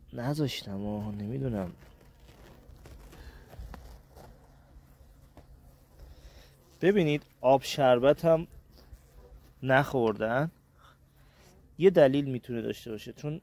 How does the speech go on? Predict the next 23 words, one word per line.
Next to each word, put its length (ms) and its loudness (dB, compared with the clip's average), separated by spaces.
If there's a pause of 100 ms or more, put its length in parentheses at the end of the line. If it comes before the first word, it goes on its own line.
(140)
این 200 -6
منابع 380 2
تغذیه‌ای 680 -6
که 120 -10
داشتن 720 -4
خوب 300 -12 (100)
بوده. 240 -16 (480)
به 80 2
این 80 4
زنبور 460 6
الان 180 8
فشرده 600 -2
است، 420 -8
نگاه 240 -4
کنید، 440 0 (1400)
این 180 6
الان 260 10
فشرده 580 2
ترین 320 2
حالت 540 6
توی 640 2 (440)
این 160 -2
سیستمه 920 0